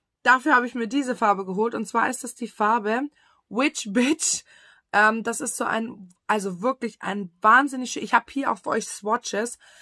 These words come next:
Ähm, das werde ich versuchen, mir anzugewöhnen, wenn ich Hautes mache, dass ich praktisch mir kleine Swatches zur Seite leg, weil, ähm, ich selber mir die Hände sonst voll mache. Das sieht natürlich mega beschissen aus.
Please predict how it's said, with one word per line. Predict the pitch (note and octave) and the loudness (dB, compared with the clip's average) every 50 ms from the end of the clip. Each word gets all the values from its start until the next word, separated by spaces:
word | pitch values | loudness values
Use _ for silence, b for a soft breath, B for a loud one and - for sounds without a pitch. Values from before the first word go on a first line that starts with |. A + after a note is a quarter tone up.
| B B B - | B B B 0
Ähm, | G3 A3 A3+ A#3 A3+ | 0 2 2 0 -4
das | A3+ A3+ - | -6 -6 -2
werde | A#3+ A#3+ B3+ C4+ | -2 0 0 0
ich | B3 | -2
versuchen, | - A#3+ G#3 G3+ C4 A#3+ B3 B3+ | -4 -6 -6 -6 -8 -8 -6 -4
mir | A#3 A3+ - | -4 0 0
anzugewöhnen, | - A#3 B3 A#3 - - G3+ G#3+ G3+ F#3 G3+ G3+ G3+ | 0 0 0 -2 -8 -8 -6 -6 -6 -4 -4 -4 -2
wenn | G3+ G3+ G#3 | -4 -4 -4
ich | G3 - | -6 -4
Hautes | G#3 G3 G3 G3 - | -2 -2 -2 -2 -4
mache, | - G3+ G3 F#3+ A3 | -4 -4 -2 -2 -2
dass | G#3+ G#3 G3+ A3 | -4 -4 -6 -6
ich | G3+ - | -10 -8
praktisch | - G#3 G3+ G3 F#3+ - | -6 -8 -6 -8 -10 -10
mir | G#3 G3 | -10 -8
kleine | F#3 - G3+ G3 G3 F#3+ | -4 -4 -4 -4 -4 -6
Swatches | F#3 - B3 B3+ - C4+ A#3 - | -6 -6 -6 -6 -6 -8 -12 -12
zur | - G#3+ | -8 -4
Seite | A3+ A#3 A3+ A3+ B3+ | -2 -2 -2 -2 -4
leg, | A#3 A3+ A#3 A#3 - B B B B B B B B | -4 -2 -2 -4 -4 B B B B B B B B
weil, | B G3+ G#3 G#3+ A3 A3+ - - | B 4 4 6 6 4 2 0
ähm, | G3+ G3+ G3 G3 G3+ G3 - _ | 2 2 2 0 -2 -6 -10 _
ich | - A3+ F#3+ - | -10 -10 -8 -2
selber | - A#3 A#3 A#3 A3 A3+ | 2 2 2 4 2 0
mir | G#3+ G#3 G3+ F#3 | -2 -2 -2 -4
die | F#3 | -4
Hände | F3 - B3+ C#4+ C#4+ A3 | -4 -2 0 0 0 -2
sonst | F#3 F#3 F3 F3 - | -4 -6 -6 -6 -6
voll | - - F#3 F3+ | -4 -2 -2 0
mache. | F#3 F#3+ G3 G#3+ | 0 0 -2 -2
Das | F#3+ F#3 F3+ | -4 -6 -10
sieht | - F#3 F#3+ | -10 -8 -8
natürlich | F#3 F3+ F#3 F3+ - | -6 -4 -6 -6 -4
mega | G#3 G#3 G#3+ G3+ F#3 | -4 -4 -4 -4 -4
beschissen | F3 E3+ - A#3 G3 - F3+ | -6 -6 -8 -8 -8 -6 -4
aus. | - E3+ F#3 - | -2 -4 -4 -4